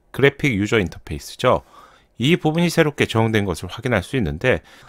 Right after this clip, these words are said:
사실 현대차 그룹은 부품을 공유하는 것은 물론 좋은 일이지만 소프트웨어 같이 어떻게 보면 돈이 추가로 들어가지 않는 부분인데요.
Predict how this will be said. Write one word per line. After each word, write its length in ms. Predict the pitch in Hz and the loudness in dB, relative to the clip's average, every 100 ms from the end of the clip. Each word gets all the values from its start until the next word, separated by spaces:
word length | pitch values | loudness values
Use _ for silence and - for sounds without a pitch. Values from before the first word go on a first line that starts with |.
| - | -20
사실 600 | - - 175 - 185 165 104 | -4 6 6 8 6 6 4
현대차 440 | 175 185 - 190 | 0 0 4 4
그룹은 580 | 180 170 147 175 98 73 - | 6 4 6 6 4 -2 -4
부품을 480 | 127 - 147 127 | -4 0 2 2
공유하는 480 | - 113 127 131 120 | 2 0 2 2 2
것은 220 | 101 151 | 0 -2
물론 260 | 151 165 135 | -2 0 0
좋은 380 | - 110 123 127 | 0 2 4 4
일이지만 500 | 101 87 87 123 90 - - - | 2 -2 0 0 0 -6 -20 -20
소프트웨어 720 | - 170 175 190 - 185 180 | -2 0 0 -2 4 8 10
같이 260 | 156 - 135 | 8 6 4
어떻게 300 | 101 - 180 | 2 2 2
보면 180 | 180 185 | 2 2
돈이 320 | 127 139 117 | 2 2 2
추가로 360 | - - 143 | 0 0 2
들어가지 360 | 127 113 104 95 | 2 2 4 2
않는 260 | 87 90 104 | 0 0 0
부분인데요. 540 | 95 101 78 76 120 | 0 0 0 0 -2